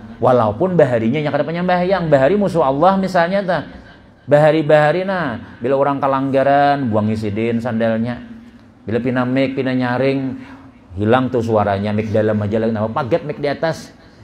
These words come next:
Ih, sakanya wah ini ampi. Wah ini sidin nah, tasbih di tangan, terus begamis, taruh misalnya. Nah, jangan lagi kita, eh, kenapa ikam kelanggar?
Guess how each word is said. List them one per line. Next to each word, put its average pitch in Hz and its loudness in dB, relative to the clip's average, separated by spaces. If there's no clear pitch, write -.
Ih, 123 2
sakanya 117 -4
wah 113 0
ini 110 -6
ampi. 117 -6
Wah 107 -8
ini 127 -2
sidin 135 -2
nah, 127 -2
tasbih 143 -4
di 123 0
tangan, 127 -2
terus 127 -6
begamis, 131 0
taruh 139 0
misalnya. 131 -6
Nah, 101 -6
jangan 135 2
lagi 107 2
kita, 143 -4
eh, 120 4
kenapa 107 -2
ikam 127 -2
kelanggar? 139 0